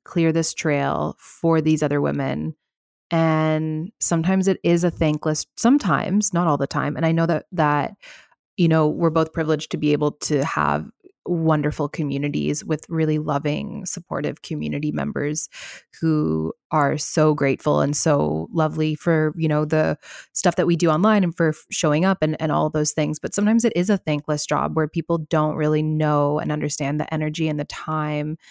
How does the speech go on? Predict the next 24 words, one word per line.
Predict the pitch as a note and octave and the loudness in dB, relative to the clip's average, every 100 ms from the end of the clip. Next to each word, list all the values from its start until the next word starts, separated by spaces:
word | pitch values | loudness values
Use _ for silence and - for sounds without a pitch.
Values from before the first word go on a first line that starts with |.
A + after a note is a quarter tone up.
| - - _ _ _ _ - | -20 -20 _ _ _ _ -4
that | D3 - _ | -4 -4 _
goes | - E3 D#3 | 0 2 2
into | D3 D3 - D#3+ | 0 -2 -2 0
it | C#3+ F2+ - - _ | 0 -2 -4 -10 _
and | E3 D#3 D3 D3 D3 D#3 | 0 2 2 0 -2 -4
just | - D#3+ D#3+ - | 0 0 0 -4
how | E3 | -2
much | D#3 C#3 E3 | -2 -2 -2
of | D3+ | 0
our | D3 | 0
lives | C#3+ D3+ F#3 F#3 | 2 2 2 0
are | - D#3 D3+ C#3+ D3 | 0 2 4 2 0
devoted | E3 D#3 D3 C#3+ C#3+ D#3 | -2 2 2 4 2 -2
to | - D#3+ D3 D3 | -2 2 2 2
these | D3+ D3 D3+ E3 - _ _ _ | 2 2 0 -6 -10 _ _ _
little | G3+ F#3 F#3 F#3 E3+ E3 - _ _ _ _ _ _ _ _ | -4 0 4 4 2 0 -8 _ _ _ _ _ _ _ _
fucked | - E3+ - | -6 -6 -4
up | - - | -6 -6
platforms | - D3 - C#3 - C3+ D#3 | -4 -4 -4 -6 -4 -4 -4
that | C#3+ | -4
we've | A2+ D3 | -4 -6
created | - E3+ D3+ C#3 B2+ D#3+ | -6 0 2 2 0 0
<laughs> | D#3+ - - | -2 -4 -8
online. | D#3 E3 D#3+ D3+ D#3+ A3+ | -2 0 0 0 0 0